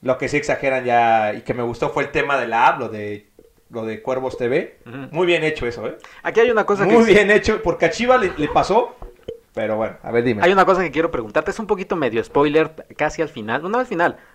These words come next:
Speaker 2: creo que tú ya lo has visto, tampoco es spoiler así de se va a morir X personaje, pero, eh, se puede hacer que un, e-,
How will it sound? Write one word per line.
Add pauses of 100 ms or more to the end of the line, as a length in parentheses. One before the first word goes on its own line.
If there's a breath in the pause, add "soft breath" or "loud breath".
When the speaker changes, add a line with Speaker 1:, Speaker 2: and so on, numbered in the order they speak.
Speaker 2:
creo
que
tú
ya
lo
has
visto,
tampoco
es
spoiler
así
de (140)
se
va
a
morir
X
personaje, (640 soft breath)
pero, (440 soft breath)
eh, (460)
se
puede
hacer
que (100)
un,
e-,